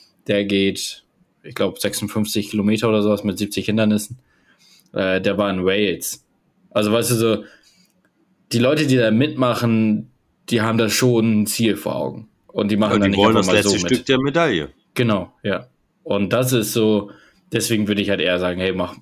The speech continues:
Speaker 1: macht so einen, macht so einen witzigen Lauf mit, mit Freunden, hätte ich auch mega Bock drauf.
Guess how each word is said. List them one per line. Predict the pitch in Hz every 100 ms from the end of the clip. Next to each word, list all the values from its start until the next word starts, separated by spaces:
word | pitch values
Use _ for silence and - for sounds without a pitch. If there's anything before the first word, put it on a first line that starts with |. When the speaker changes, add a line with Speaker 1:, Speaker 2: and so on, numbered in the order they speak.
| _ _
Speaker 1:
macht | - 90 -
so | 92
einen, | 87 - - _ _ _
macht | - -
so | 107
einen | 98
witzigen | 135 131 131 113 110
Lauf | 104 98 104
mit, | 98 -
mit | 87 -
Freunden, | 113 123 110
hätte | 101 98
ich |
auch | 104 107
mega | 107 101
Bock | 101 98
drauf. | 104 98